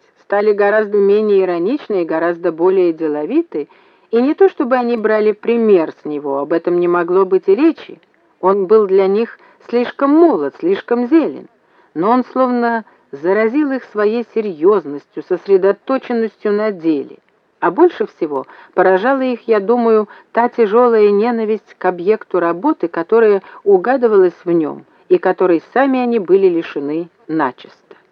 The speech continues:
Как-то случайно я упомянул при Грише Серосовине о смуглом мальчике Ривере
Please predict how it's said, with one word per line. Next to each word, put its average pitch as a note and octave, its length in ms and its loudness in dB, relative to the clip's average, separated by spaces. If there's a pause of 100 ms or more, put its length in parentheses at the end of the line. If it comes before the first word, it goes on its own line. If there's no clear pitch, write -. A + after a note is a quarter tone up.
(580)
Как-то - 340 -2
случайно F3 680 -2 (280)
я F3+ 200 0
упомянул F3+ 600 2
при E3+ 220 0
Грише F3 500 -2 (260)
Серосовине E3+ 760 -4 (160)
о E3 100 -4
смуглом A#3 460 -4
мальчике G#3+ 720 -4 (220)
Ривере G#3+ 640 0